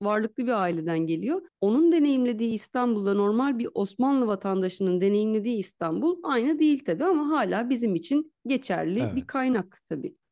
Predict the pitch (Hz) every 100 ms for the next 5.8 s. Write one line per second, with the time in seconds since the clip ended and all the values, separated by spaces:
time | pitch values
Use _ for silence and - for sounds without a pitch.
0 | 147 147 151 170 120 107 98 147 151 143
1 | 110 - - 117 - 117 - 117 156 -
2 | 175 175 185 - - 160 208 190 208 -
3 | - 135 120 160 139 - 156 175 156 139
4 | 139 135 135 113 143 143 147 - _ _
5 | _ 131 113 110 120 110 104